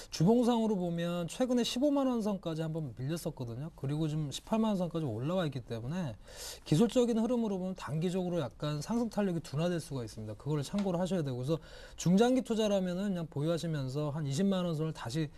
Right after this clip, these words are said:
돌파할지 여부를 좀 보시는 게 좋을 것 같고요. 단기 흐름이라면 역시 한 십칠만 오천 원 선을 마지노선으로 해서 추세가 무너지는지 여부를 확인하시는 흐름이, 예, 좋지 않을까, 이렇게 말씀드리겠습니다.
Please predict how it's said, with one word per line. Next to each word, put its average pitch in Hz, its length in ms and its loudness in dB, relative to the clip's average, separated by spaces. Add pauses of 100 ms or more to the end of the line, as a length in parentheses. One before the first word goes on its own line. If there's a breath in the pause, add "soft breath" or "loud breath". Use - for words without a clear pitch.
(200 loud breath)
돌파할지 165 520 -2
여부를 160 240 2
좀 165 100 0
보시는 147 360 -2
게 185 80 0
좋을 147 180 0
것 117 140 -6
같고요. 139 420 -4 (400 loud breath)
단기 185 340 4
흐름이라면 185 680 2
역시 123 320 -8
한 165 100 -2
십칠만 262 480 0
오천 185 240 0
원 170 160 -2
선을 156 200 -2
마지노선으로 131 800 -4
해서 156 260 -4
추세가 185 340 0
무너지는지 143 560 -2
여부를 120 240 -6
확인하시는 175 720 -2
흐름이, 165 420 -2 (320 loud breath)
예, 113 80 -2
좋지 135 300 -2
않을까, 123 280 -4
이렇게 113 160 -8
말씀드리겠습니다. 107 840 -6